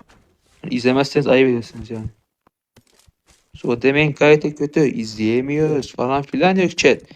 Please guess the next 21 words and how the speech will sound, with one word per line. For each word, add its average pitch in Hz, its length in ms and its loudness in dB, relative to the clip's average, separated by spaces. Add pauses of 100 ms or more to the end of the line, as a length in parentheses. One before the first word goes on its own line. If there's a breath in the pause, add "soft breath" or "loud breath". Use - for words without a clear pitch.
(340 soft breath)
Gayet 147 220 2
de 135 120 4
güzelleştirdim, 131 760 2
geldim 170 320 6
buraya. 110 220 -4 (760)
Sizin - 180 -10
için 156 160 -6
telefonda 151 400 -2
oynayayım 139 240 4
gayet 123 200 -2
de 123 60 2
güzel 120 180 0
olsun 117 320 -4
diye. 110 120 -10 (760)
Aa, 120 180 0
ben 123 240 -4
ne 143 40 -4
yapayım 156 320 0
sizin - 240 -12
için 110 340 -12
yani? 107 280 -14